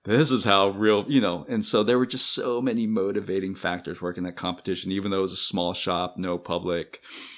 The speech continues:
You know, we had built stuff for, uh, the Fertitta brothers, who are the U F C owners, and so, you know, a lot of high-end clientele that we did work for. So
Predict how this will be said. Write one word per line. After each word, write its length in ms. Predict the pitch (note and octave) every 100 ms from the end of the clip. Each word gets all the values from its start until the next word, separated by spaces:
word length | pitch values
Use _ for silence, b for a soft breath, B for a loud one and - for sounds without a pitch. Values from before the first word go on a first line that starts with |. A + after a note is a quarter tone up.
| B -
You 100 | E2+
know, 160 | D#2+
we 100 | E2
had 140 | E2+ E2+
built 220 | F2+ -
stuff 340 | - F2 E2+
for, 600 | - - D#2+ D#2+ D#2 F2 _ _ _ -
uh, 140 | D2+
the 80 | D#2+
Fertitta 440 | E2 G2 G2+ G2+ G#2+
brothers, 400 | G#2 A2+ D3 -
who 180 | G2
are 120 | F#2+ F2+
the 320 | F2 F2+ G2
U 220 | G2 F#2
F 80 | F#2
C 260 | - F#2+
owners, 640 | F#2+ F#2 F#2+ G2 - - - _ _ _ _ -
and 840 | E2+ E2+ F2 F2 F2 G1+ F#2 F2+ _
so, 320 | - F2+ F2+
you 140 | - F2+
know, 180 | D2+ -
a 40 | F2
lot 220 | F#2 F2+
of 80 | E2+
high-end 400 | E2+ E2 D#2 F2
clientele 840 | - D#2+ D#2+ F2+ - E2 D#2 F2 B B -
that 120 | F#2+
we 120 | F2 F2+
did 220 | F2+ F2+
work 240 | F#2 -
for. 320 | - F2 D2+
So 400 | D#2+ F2 E2+ E2